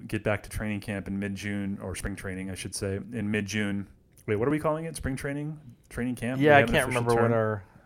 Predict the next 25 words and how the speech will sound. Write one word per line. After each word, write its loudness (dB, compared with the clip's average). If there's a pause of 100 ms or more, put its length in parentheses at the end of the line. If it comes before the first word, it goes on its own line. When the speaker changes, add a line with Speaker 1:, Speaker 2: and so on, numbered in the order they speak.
(300)
Speaker 1:
Okay. 0
Speaker 2:
Yeah, 2
I -6
can't. -8 (680)
Yeah, -2 (300)
it's -8
Speaker 1:
Spring 6
Speaker 2:
it's 2
Speaker 1:
Training 8
Speaker 2:
preseason. 6
Speaker 1:
Two, 6 (320)
the -2
sequel, 2
Speaker 2:
Yes. 4
Speaker 1:
uh, 2
in -2
mid-June, 0
and 0
then 0
back 4
on 0
the -4
field -2
in -4
July. 0